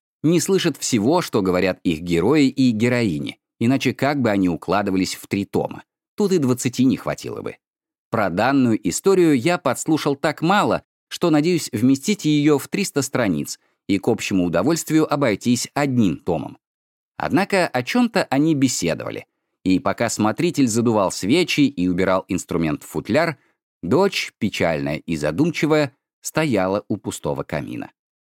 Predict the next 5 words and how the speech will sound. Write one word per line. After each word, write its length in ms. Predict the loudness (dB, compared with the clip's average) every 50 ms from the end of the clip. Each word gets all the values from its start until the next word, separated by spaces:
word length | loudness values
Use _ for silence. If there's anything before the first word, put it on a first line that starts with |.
| _ _ _
Она 320 | -4 -2 -2 0 0 0
намеревалась 640 | 0 0 0 0 2 0 0 0 0 0 0 -2 -4
поговорить 520 | -4 -6 -4 -2 0 0 0 -2 -4 -6 -6
с 80 | -8
отцом, 420 | -8 -8 -4 -2 -2 0 0 -2